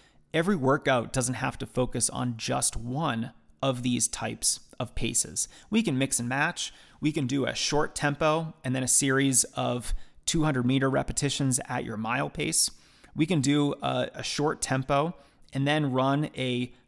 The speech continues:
shorter goal five K pace workout. We can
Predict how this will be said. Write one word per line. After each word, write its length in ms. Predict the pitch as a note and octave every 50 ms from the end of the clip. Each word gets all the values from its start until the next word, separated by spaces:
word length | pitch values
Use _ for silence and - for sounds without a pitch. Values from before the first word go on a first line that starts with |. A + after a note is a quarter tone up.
| - - _ -
shorter 580 | - - - - C3+ C#3+ D3 C3+ C#3 C#3 C3+ - - C3+
goal 220 | - B2+ B2+ C3 B2+
five 320 | - - C#3 E3+ F3+ -
K 180 | - - A2+ -
pace 320 | - - A2+ - - -
workout. 440 | A#2 A2+ A2 - - G#2 F#2+ - - - _ - - - - -
We 140 | - C#3+ D#3+
can 400 | D#3+ - F#3 E3 D3+ C#3 C3+ B2+